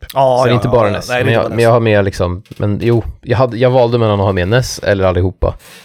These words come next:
Speaker 2: Och det är ju
Speaker 1: Mm.
Speaker 2: Paul och Jeff och han kung fu-killen som inte kommer ihåg vad han heter nu,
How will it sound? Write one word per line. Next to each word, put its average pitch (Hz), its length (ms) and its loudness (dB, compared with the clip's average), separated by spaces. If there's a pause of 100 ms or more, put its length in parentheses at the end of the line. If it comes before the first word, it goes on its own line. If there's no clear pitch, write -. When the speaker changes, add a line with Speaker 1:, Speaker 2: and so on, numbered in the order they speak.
(180)
Speaker 2:
Och - 60 -4
det 113 60 4
är - 20 4
ju - 40 4
Speaker 1:
Mm. 131 100 -2
Speaker 2:
Paul 120 220 4
och 113 140 4
Jeff - 400 -2
och 95 260 0
han 92 320 -2 (220)
kung 107 160 -4
fu-killen 92 500 -2
som - 120 -12
inte 92 100 -12
kommer 95 160 -2
ihåg 87 40 -2
vad 90 80 -2
han 90 60 -2
heter 90 160 -6
nu, 85 120 -2